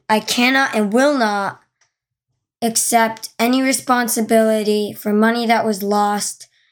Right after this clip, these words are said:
if it was gambled on things said in this podcast. Here's how it's gonna work if I have any new listeners. Um, I'm going to look at last week's slate of games,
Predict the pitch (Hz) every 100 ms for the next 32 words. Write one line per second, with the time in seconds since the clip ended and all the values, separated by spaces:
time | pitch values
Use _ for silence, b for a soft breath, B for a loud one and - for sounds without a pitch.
0 | _ - 226 226 214 214 202 - 220 214
1 | 202 202 196 - - 214 190 208 202 185
2 | 208 196 190 185 - - 160 156 - 156
3 | - - _ _ _ _ _ _ _ _
4 | _ _ _ _ _ _ 294 311 277 262
5 | 254 233 254 233 196 247 330 - _ 226
6 | 220 220 214 202 - 226 220 220 208 202
7 | 208 254 269 339 415 - - _ _ _
8 | _ _ 220 214 202 190 202 _ _ _
9 | _ _ _ _ _ _ _ _ _ _
10 | - 226 226 214 233 226 226 226 220 220
11 | - 226 220 214 214 _ _ _ _ -
12 | 269 - - 233 233 - 196 233 339 -
13 | 233 220 220 - - _ _ - 240 233
14 | 220 226 240 240 240 233 -